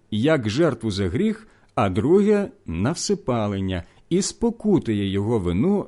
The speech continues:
за мерця, і знов освятить його голову того самого дня, і поновить дні його назарейства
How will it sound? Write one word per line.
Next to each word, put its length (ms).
за 340
мерця, 580
і 160
знов 480
освятить 720
його 280
голову 600
того 340
самого 500
дня, 360
і 140
поновить 880
дні 380
його 280
назарейства 840